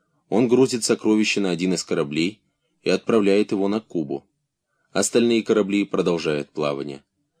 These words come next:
Они доходят до устья реки Панука, затем возвращаются на Кубу. Во время этого плавания испанцы впервые услыхали слово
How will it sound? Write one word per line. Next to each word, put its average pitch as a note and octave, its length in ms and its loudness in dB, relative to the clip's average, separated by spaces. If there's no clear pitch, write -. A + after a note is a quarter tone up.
Они G2+ 220 2
доходят C3 460 2
до A2+ 100 4
устья B2 280 0
реки A2+ 420 -2
Панука, A#2 540 -2
затем F2+ 360 2
возвращаются B2+ 720 2
на B2+ 140 -4
Кубу. D2 420 -8
Во F2 160 0
время F2 360 2
этого D2+ 360 -2
плавания G2 520 0
испанцы G#2+ 480 -4
впервые F#2+ 540 -2
услыхали F#2 540 -2
слово D#2+ 520 -2